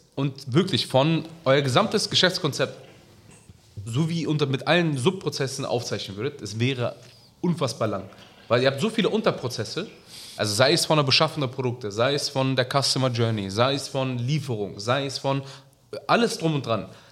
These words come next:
Ist ja nicht so, dass du irgendwie, keine Ahnung, irgendwie ein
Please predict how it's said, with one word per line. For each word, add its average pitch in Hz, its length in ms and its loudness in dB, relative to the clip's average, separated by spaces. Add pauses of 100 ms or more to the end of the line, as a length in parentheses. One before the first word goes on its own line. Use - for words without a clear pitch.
(220)
Ist 143 140 0
ja 214 60 8
nicht 196 180 6
so, 196 80 2
dass 151 160 2
du - 80 0
irgendwie, 151 420 2
keine 123 240 0
Ahnung, 123 220 2
irgendwie 120 240 -2
ein 117 360 -2